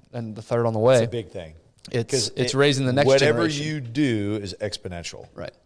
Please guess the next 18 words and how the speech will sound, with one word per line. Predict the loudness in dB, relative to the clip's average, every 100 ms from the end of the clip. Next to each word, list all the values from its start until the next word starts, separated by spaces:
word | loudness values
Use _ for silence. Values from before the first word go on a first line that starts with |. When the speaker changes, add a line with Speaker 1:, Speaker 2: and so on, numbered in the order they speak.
| _ _ _ _
Speaker 2:
Because | -8 -4 -4 -6 -10 -14 _ _
there's | -18 -16
one | -10 -8 -6
of | -6
you | -6 -6
as | -6
dads, | -6 -8 -8 -10 -14
and | -16 -16
if | -16
you | -8 -6
have | -6 -10 -8
multiple | -8 -8 -6 -4 -4 -6 -18
kids. | -8 -4 -4 -6 -10 -10 -16 _ _ _ -4
Speaker 1:
I've | 0
got | 0 0
Speaker 2:
Right. | -2
Speaker 1:
three | -2
kids. | -2 -2 -2 -4 -8